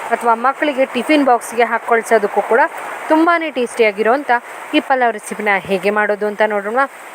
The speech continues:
ಹಾಗಾದರೆ ಬನ್ನಿ, ಶುರು ಮಾಡೋಣ. ಮೊದಲಿಗೆ ಒಂದು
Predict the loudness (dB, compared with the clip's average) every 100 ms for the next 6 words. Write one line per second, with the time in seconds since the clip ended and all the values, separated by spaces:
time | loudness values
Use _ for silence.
0 | -18 -4 -2 0 0 -2 0 0 0 -2
1 | -2 2 4 4 2 0 -2 -6 -8 -18
2 | -18 -18 -18 -18 -18 -18 -18 -16 -6 0
3 | 0 0 2 2 2 -2